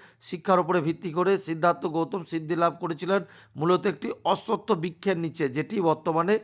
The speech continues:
গয়ায় বোধগয়া নামে পরিচিত। এটা পরীক্ষায় হলে দেয়, ঠিক আছে। তো চলো একদম, আহ, ওয়ান লাইনার হিসাবে প্রত্যেকটা প্রশ্ন করে দিচ্ছি, একটা লাইক,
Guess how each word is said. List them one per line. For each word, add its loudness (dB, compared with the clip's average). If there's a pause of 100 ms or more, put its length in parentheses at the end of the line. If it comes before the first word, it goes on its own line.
(320)
গয়ায় 6
বোধগয়া 4
নামে 2
পরিচিত। -4 (100)
এটা -2
পরীক্ষায় -2
হলে 2
দেয়, 4 (360)
ঠিক 10
আছে। 10 (380)
তো 4
চলো 10
একদম, 8
আহ, 4
ওয়ান 10
লাইনার 8
হিসাবে 2
প্রত্যেকটা -8
প্রশ্ন -8
করে -4
দিচ্ছি, -4
একটা 2
লাইক, 6